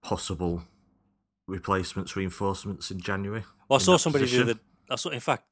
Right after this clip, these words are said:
Speaker 2: you might as well have a little bit of an exclusive here, why not? Um,
Speaker 1: <laughs> That's what I
Speaker 2: well,
Speaker 1: was digging for,
Speaker 2: well,
Speaker 1: yeah. <laughs>
Speaker 2: well, no, I don't know anyone specific, but I, I spoke to somebody the other night just in passing,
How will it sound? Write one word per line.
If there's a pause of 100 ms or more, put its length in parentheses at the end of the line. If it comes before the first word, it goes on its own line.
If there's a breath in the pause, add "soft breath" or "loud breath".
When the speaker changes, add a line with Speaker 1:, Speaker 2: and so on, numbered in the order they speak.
(300)
Speaker 2:
you
might
as
well
have
a
little
bit
of
an
exclusive
here,
why
not?
Um,
Speaker 1:
<laughs>
That's
what
I
Speaker 2:
well,
Speaker 1:
was
digging
for,
Speaker 2:
well,
Speaker 1:
yeah. (140)
<laughs>
Speaker 2:
well,
no,
I
don't
know
anyone
specific,
but
I,
I
spoke
to
somebody
the
other
night
just
in
passing,